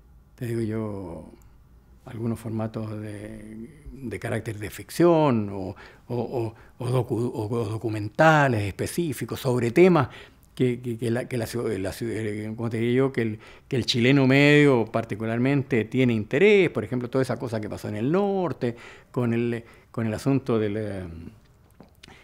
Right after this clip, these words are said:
mm, del viaje del Puma, ¿te acuerdas que hicieron una, una serie en televisión que tuvo bastante éxito,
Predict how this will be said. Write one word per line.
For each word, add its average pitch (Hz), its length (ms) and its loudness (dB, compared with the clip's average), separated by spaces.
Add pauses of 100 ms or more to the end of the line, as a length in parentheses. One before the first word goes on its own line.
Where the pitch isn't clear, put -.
(440)
mm, 110 640 -6
del 107 180 0
viaje 127 280 2
del 95 240 -2
Puma, 214 520 4
¿te 127 80 2
acuerdas 143 240 2
que 113 60 0
hicieron 135 220 2
una, 143 100 4
una 127 220 2
serie 156 300 4
en 120 100 4
televisión 127 640 2
que 123 120 0
tuvo 131 280 -2
bastante 123 640 0
éxito, 127 360 -4